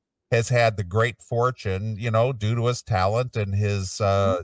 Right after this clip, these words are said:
Speaker 1: drive and his ability to, to perform and sing
Speaker 2: Yeah.
Speaker 1: and do what he's done for, you know, over four decades, almost five
Speaker 2: Sure.
Speaker 1: decades.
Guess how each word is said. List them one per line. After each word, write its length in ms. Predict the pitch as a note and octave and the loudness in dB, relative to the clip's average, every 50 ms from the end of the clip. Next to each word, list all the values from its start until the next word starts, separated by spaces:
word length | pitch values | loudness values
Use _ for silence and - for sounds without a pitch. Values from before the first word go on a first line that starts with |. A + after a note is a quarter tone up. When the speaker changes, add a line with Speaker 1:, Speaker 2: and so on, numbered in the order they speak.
| - _ _ | -8 _ _
Speaker 1:
drive 460 | - G#2+ G2+ G2 F#2 F#2+ G#2 A#2+ B2 | -2 0 0 2 2 0 -2 -2 -2
and 120 | B2+ G#2 F#2+ | -4 -4 -2
his 200 | G2+ A2 G2+ G2 | -4 -4 -4 -4
ability 640 | G2+ F2+ E2 F#2+ F#2 F#2+ G#2 G2 G2+ G#2 G#2+ G#2 - | -6 -4 -2 -2 0 0 0 -2 -2 -4 -6 -6 -6
to, 440 | - A2 G2+ G2+ G2 G2 G2 F#2+ F#2 - | -4 -4 -2 0 0 -2 -4 -6 -8 -4
to 100 | - A2+ | -4 -4
perform 600 | F#2 - G2+ F#2 - - F#2+ F2 E2+ E2+ F#2 G#2 G#2 | -2 -2 -6 -6 -6 -6 -6 -4 -4 -4 -4 -4 -4
and 280 | F#2+ F2 E2 E2 D#2+ | -6 -6 -10 -10 -10
sing 420 | - - - G#2 F#2+ F#2 F#2+ A2+ G#2+ | -8 -8 -4 -4 -2 -2 -2 -2 -4
Speaker 2:
Yeah. 40 | |
Speaker 1:
and 140 | G#2 F2+ E2 - _ - | -4 -4 -6 -10 _ -10
do 100 | A2 G#2 | -6 -2
what 160 | G2 G2+ G2 F#2+ | 0 0 0 0
he's 320 | F#2+ F#2+ F2 D#2 D#2+ - | -2 -6 -8 -10 -12 -8
done 320 | - - A2 B2+ C3+ B2+ - | -2 0 2 2 0 -2 -8
for, 220 | - F#2+ F2 E2 - _ _ - | -8 -8 -8 -8 -12 _ _ -8
you 120 | A2+ G#2+ | -6 -4
know, 160 | F#2 F2+ F2 | -2 0 0
over 200 | F2 F2 E2+ F2 | 0 0 -2 -4
four 300 | E2 - - A2 G2 F#2 | -8 -6 -4 -2 -2 -2
decades, 600 | F2 - F#2+ A2 - - F2+ D#2+ F2 G#2+ G#2 - | 0 0 -2 -2 -2 -4 -8 -8 -8 -8 -4 0
almost 320 | G#2 F#2+ F#2 F#2 F2 - - | 0 0 0 0 -6 -6 -6
five 160 | - F2+ F2+ | -6 -4 -4
Speaker 2:
Sure. 100 | F2 - | -2 -2
Speaker 1:
decades. 560 | - F#2 F2 - - E2+ - - - - - | -2 -2 -2 -2 -6 -12 -12 -12 -16 -18 -18